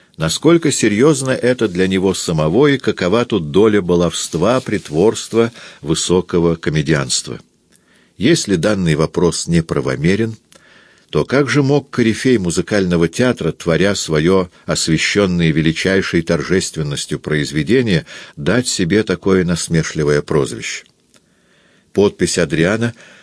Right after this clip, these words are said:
навела меня на очень сходные размышления. Более того, мои вопросы, тревоги, опасения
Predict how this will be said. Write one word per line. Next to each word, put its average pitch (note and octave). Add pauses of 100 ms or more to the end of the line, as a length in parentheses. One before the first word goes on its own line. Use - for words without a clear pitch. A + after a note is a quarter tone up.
(160)
навела D2+
меня F#2
на E2
очень F2+
сходные D#2+
размышления. D2+ (640)
Более E2
того, C#2
мои E2
вопросы, F2+
тревоги, D#2
опасения F#2+